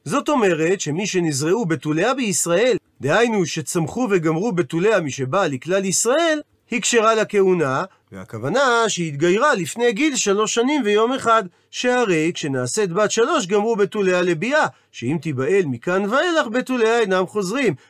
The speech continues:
אבל קודם גיל שלוש, כל שעה שתיבעל,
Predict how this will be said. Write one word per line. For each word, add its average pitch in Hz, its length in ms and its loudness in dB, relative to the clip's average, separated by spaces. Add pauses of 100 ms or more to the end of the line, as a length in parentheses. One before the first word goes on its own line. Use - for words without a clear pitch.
(120)
אבל 104 200 -12
קודם 285 420 0
גיל 175 220 -2
שלוש, 175 460 0 (240)
כל 226 220 2
שעה 196 300 0
שתיבעל, 180 680 0